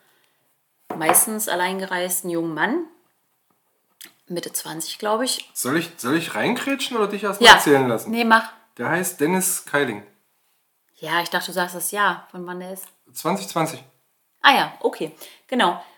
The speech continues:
Speaker 1: Und der Gute, ich glaub, der hat auch ein Buch, ne? Ist auch ein Buch.
Speaker 2: Ja,
Speaker 1: Gibt's
Speaker 2: gibt's auch
Speaker 1: auch,
Speaker 2: als
Speaker 1: ne?
Speaker 2: Buch, ja.
Speaker 1: Gibt's auch als Buch.
Speaker 2: Ja, ja.
Speaker 1: Und, ähm,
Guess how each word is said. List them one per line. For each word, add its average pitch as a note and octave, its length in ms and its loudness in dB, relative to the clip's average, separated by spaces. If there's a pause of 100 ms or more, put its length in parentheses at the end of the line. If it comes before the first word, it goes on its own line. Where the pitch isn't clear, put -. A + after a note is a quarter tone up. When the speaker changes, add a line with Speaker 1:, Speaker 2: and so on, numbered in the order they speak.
Speaker 1:
Und A3+ 180 -2
der A3+ 100 4
Gute, C4 440 -2
ich - 100 -6
glaub, G3 140 0
der E3+ 100 -6
hat D#3+ 100 -8
auch D#3+ 60 -6
ein D3 140 -8
Buch, E3 200 -16
ne? F3+ 200 -6
Ist F3+ 100 -8
auch - 80 -8
ein D3+ 120 -12
Buch. - 340 -20
Speaker 2:
Ja, C#3 180 2
Speaker 1:
Gibt's - 180 -6
Speaker 2:
gibt's - 40 -4
auch D3 160 2
Speaker 1:
auch, D3+ 60 2
Speaker 2:
als F#3 140 2
Speaker 1:
ne? B3+ 60 -2
Speaker 2:
Buch, - 200 -8
ja. G#3+ 60 -10
Speaker 1:
Gibt's G3 180 -4
auch F3+ 140 2
als F3+ 200 -2
Buch. C4 200 -4
Speaker 2:
Ja, A3+ 60 -14
ja. - 400 -20
Speaker 1:
Und, G#3 720 2
ähm, F#3+ 680 2